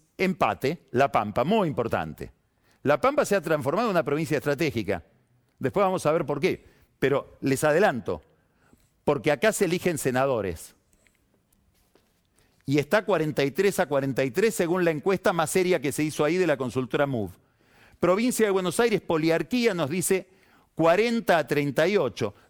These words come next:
Todas las encuestadoras están dando más o menos lo mismo, muy poco margen en la provincia de Buenos Aires. Ahora vamos a ver. Pero fíjense que en otras provincias, en el Chaco, una provincia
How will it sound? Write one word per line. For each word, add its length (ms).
Todas 260
las 180
encuestadoras 640
están 300
dando 280
más 240
o 60
menos 220
lo 100
mismo, 320
muy 340
poco 360
margen 480
en 100
la 80
provincia 380
de 40
Buenos 220
Aires. 300
Ahora 220
vamos 200
a 80
ver. 200
Pero 160
fíjense 460
que 80
en 240
otras 400
provincias, 720
en 100
el 160
Chaco, 360
una 180
provincia 480